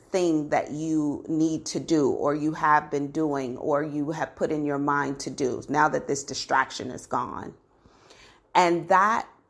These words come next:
thing is going to soar. It's going to do very well, okay?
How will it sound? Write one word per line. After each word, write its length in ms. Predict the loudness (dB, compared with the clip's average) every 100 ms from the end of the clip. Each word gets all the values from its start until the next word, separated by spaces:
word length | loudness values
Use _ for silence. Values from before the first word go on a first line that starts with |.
| _
thing 320 | 2 4 2
is 260 | 0 -2 -2
going 420 | 0 2 2 -2
to 240 | -6 -8 -8
soar. 600 | -6 -2 0 0 -2 -4
It's 200 | -2 -4
going 400 | -2 0 2 2 -2
to 120 | -8
do 460 | -6 -6 -6 -6 -10
very 1000 | -12 -12 0 6 8 8 4 0 -4 -8 -14 _
well, 800 | -10 -6 0 0 0 -4 -8 -12 _ _
okay? 520 | -8 0 2 2 0